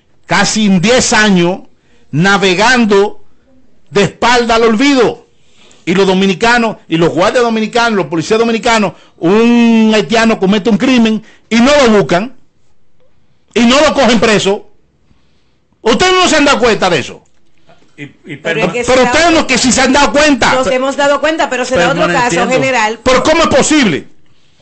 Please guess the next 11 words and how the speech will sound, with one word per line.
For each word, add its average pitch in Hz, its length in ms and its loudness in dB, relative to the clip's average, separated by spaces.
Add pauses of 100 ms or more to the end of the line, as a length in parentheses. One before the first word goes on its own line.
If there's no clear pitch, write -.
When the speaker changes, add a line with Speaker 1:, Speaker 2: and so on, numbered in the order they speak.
(460)
Speaker 1:
que 247 380 2
este 226 420 -4 (440)
muchacho 196 520 -2 (1500)
<coughs> - 400 -4
haya 247 240 0
cometido 240 420 -2
un 240 60 -2
delito 214 360 0
de 208 60 4
esa 214 120 0
naturaleza? 156 580 -4